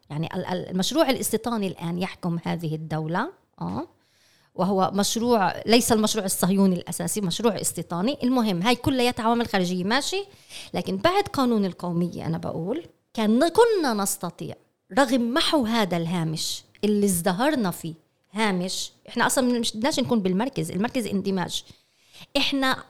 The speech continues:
كنا يعني مبدعين في استغلال الهامش الإسرائيلي من الألفين. قانون القومية محل هامش، بس بدال ما ي-، ما يخلينا ننطلق، مش ل-، من الهامش الإسرائيلي إلى مركز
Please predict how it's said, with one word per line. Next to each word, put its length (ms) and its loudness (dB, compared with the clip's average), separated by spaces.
كنا 520 0
يعني 600 -2
مبدعين 1000 2
في 120 -4
استغلال 540 -2
الهامش 460 -4
الإسرائيلي 480 -4
من 80 -2
الألفين. 500 -6
قانون 260 4
القومية 680 2
محل 320 -2
هامش، 640 -4
بس 300 -6
بدال 720 0
ما 120 -2
ي-، 200 -8
ما 140 -4
يخلينا 520 -2
ننطلق، 800 -4
مش 380 2
ل-، 160 0
من 160 0
الهامش 480 -2
الإسرائيلي 760 -4
إلى 340 0
مركز 760 -2